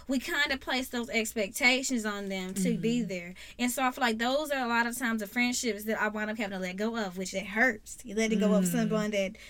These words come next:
Speaker 1: you know, you brought them around your family, they matured too, and you, you kinda, you almost gain a sisterhood, you know,
Speaker 2: Yeah.
Speaker 1: with them. It, it's difficult to just let go of
Speaker 2: Yeah.
Speaker 1: them.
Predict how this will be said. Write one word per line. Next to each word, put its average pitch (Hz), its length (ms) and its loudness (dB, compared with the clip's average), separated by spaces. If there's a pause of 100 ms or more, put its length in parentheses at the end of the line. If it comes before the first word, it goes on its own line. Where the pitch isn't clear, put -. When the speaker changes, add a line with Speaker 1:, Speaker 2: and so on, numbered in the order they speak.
(140)
Speaker 1:
you 247 120 4
know, 233 100 6
you 226 180 6
brought 233 300 2
them 262 100 4
around 226 280 4
your 302 120 4
family, 269 460 2
they 240 120 2
matured 240 600 0
too, 247 600 2
and 196 260 -2 (300)
you, 240 220 2
you 233 120 -4
kinda, 330 500 -2
you 269 120 -6
almost 285 300 0
gain 254 300 2
a 196 80 -4
sisterhood, 226 920 -2
you 233 140 0
know, 175 160 4
Speaker 2:
Yeah. 175 380 0 (180)
Speaker 1:
with 226 240 -2
them. 208 380 -4
It, 220 160 -2
it's 220 180 0
difficult 247 520 -2
to 240 100 -4
just 214 180 -4
let 190 220 -4
go 185 280 -6 (220)
of 202 140 0
Speaker 2:
Yeah. - 0 - (140)
Speaker 1:
them. 165 260 -4